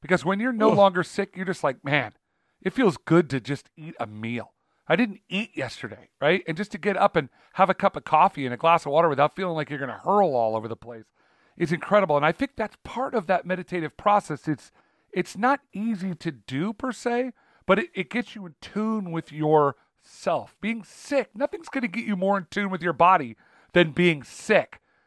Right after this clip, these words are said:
Speaker 1: right? Because you're just like, I, you can't control it. You can't stop it. It's awful.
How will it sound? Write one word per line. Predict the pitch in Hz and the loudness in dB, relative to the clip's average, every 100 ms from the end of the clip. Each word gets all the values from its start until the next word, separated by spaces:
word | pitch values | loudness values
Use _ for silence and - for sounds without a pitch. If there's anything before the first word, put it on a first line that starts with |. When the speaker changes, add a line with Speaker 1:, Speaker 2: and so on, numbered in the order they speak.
| _ _ | _ _
Speaker 1:
right? | 151 180 233 | 4 4 4
Because | 202 202 151 | 0 0 0
you're | 208 | -4
just | 175 | -2
like, | 170 147 - _ _ | 0 0 -4 _ _
I, | 156 190 | 0 0
you | 185 233 | -2 -4
can't | - 175 | -4 -6
control | - 143 - 208 202 196 | -8 -14 -2 2 2 0
it. | - | -6
You | 156 | -12
can't | - 131 - | -8 -8 -10
stop | - - 208 190 190 | -16 -4 0 0 0
it. | 175 - | -4 -4
It's | 165 - _ | -8 -10 _
awful. | 147 143 - - | 2 2 0 -20